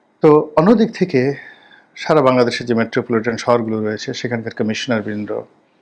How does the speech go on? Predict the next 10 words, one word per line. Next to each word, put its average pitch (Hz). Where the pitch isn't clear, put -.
থানাগুলো 120
রয়েছে, 107
থে-, 113
সেখানকার 110
ওসি 107
কিংবা 139
পুলিশ 120
হেডকোয়ার্টার, 120
তারা, 165
আহ, 233